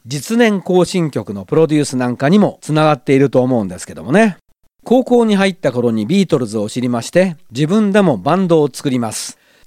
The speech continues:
千九百六十七年、昭和四十二年の高校卒業と同時に上京するんですが、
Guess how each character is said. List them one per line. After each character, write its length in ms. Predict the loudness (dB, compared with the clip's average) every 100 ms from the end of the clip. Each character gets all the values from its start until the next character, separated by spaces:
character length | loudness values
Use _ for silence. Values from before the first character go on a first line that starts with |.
| _
千 240 | -4 -2 0
九 140 | 0
百 260 | -2 0 0
六 260 | 0 2
十 200 | 0 0
七 220 | -2 -4 -4
年、 240 | -4 -4
昭 200 | 2 4
和 80 | 4
四 260 | 2 -2
十 160 | -2 -2
二 120 | -2
年 240 | -2 -4 -8
の 120 | -4
高 240 | 0 0
校 200 | 2 2
卒 260 | 2 -2 -2
業 200 | -2 0
と 140 | -2
同 200 | 0 0
時 140 | -2 -4
に 160 | -2
上 200 | 2 2
京 260 | 2 0 0
す 120 | -2
る 100 | -2
ん 80 | -4
で 100 | -6
す 120 | -2
が、 220 | 0 0